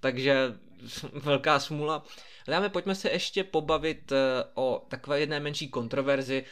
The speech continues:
Internetem koluje ten zákrok De Bruyneho právě na Geje.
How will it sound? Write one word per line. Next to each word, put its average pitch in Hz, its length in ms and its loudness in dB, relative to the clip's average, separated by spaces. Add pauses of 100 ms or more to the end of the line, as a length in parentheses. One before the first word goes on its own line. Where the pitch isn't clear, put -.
(260)
Internetem 143 680 0
koluje 127 800 2
ten 123 260 -4
zákrok 123 420 0
De 123 100 0
Bruyneho 127 560 2
právě 131 360 2
na 123 100 -2
Geje. 123 460 0